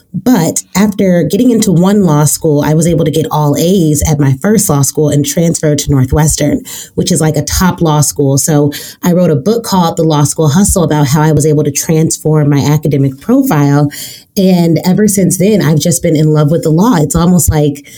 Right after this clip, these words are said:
I just have loved it. It's so interesting. I enjoy it. And I do law a little bit differently. I keep it fun. I infuse my personality. And I love the business owners that I get to help,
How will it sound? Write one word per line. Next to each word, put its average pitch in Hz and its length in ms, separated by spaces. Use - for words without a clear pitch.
I 160 120
just 160 220
have 139 120
loved 156 260
it. 143 60
It's 143 160
so 160 160
interesting. 165 760
I 156 120
enjoy 151 340
it. 156 180
And 143 140
I 190 160
do 208 160
law 165 340
a 160 40
little 165 200
bit - 140
differently. 135 420
I 151 60
keep 147 240
it 139 100
fun. 214 380
I 156 80
infuse 147 340
my 143 120
personality. 214 840
And 180 220
I 185 100
love 185 260
the 277 80
business 175 320
owners 160 220
that 156 100
I 151 60
get 156 160
to 156 80
help, 196 340